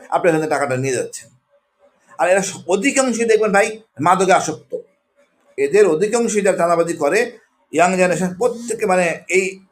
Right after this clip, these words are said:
অনৈতিক কর্মকাণ্ডে জড়িত। এগুলি কঠোর ব্যবস্থা নেওয়া উচিত সরকারের পক্ষ থেকে।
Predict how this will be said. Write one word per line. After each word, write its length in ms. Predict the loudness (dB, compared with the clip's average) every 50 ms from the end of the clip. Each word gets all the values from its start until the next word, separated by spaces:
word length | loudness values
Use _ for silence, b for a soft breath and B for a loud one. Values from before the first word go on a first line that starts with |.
| _ _ 0
অনৈতিক 400 | 2 2 2 2 0 -2 -4 -2
কর্মকাণ্ডে 420 | -2 0 0 0 -2 -2 -2 -2
জড়িত। 380 | -4 -4 -6 -6 -8 -10 -14 -18 -20 _ _ _ _ _ _ _ _ _ _ _ _ _ _ _ _ -4
এগুলি 220 | -2 -2 -2 0 0
কঠোর 280 | 0 0 0 -2 -2 0
ব্যবস্থা 260 | 0 0 0 -2 -2
নেওয়া 180 | 0 0 0
উচিত 160 | -2 -4 -6 -6
সরকারের 300 | -6 -4 -2 -2 -2 -2
পক্ষ 220 | -4 -6 -6 -8
থেকে। 280 | -12 -14 -16 -18 -20 -20